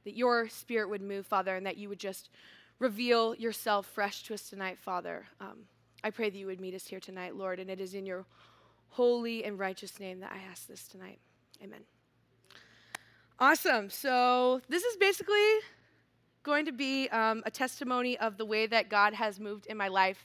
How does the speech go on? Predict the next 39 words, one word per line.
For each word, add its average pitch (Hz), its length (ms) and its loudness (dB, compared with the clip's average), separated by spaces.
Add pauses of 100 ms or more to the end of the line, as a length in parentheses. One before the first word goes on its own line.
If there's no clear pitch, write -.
through 208 380 -2 (100)
prayer. 208 540 2 (460)
And 254 520 6
I'm 254 220 6
gonna 285 180 0
be, 311 340 2
um, 208 500 2 (500)
opening 269 340 4
us 254 140 0
up, 233 320 4
uh, 208 260 6
with 220 160 -4
a 233 60 -8
passage, 220 500 2
First 233 240 -4
Corinthians 247 420 -6
two, 247 340 -4
which 220 340 -2 (360)
isn't 339 440 0
really 262 300 0
about 320 220 4
prayer, 339 280 4
but 269 120 0
it 233 60 -2
is 247 100 -2
about 254 180 2
the 247 60 -8
Holy 226 200 -4
Spirit. 220 400 2 (340)
And 233 300 4
I'm 233 80 0
sharing 254 320 2
this 240 220 -4
just 233 280 -4
because, 220 500 -2
um, 190 380 -2
this 240 300 2
passage 233 520 2
just - 300 -6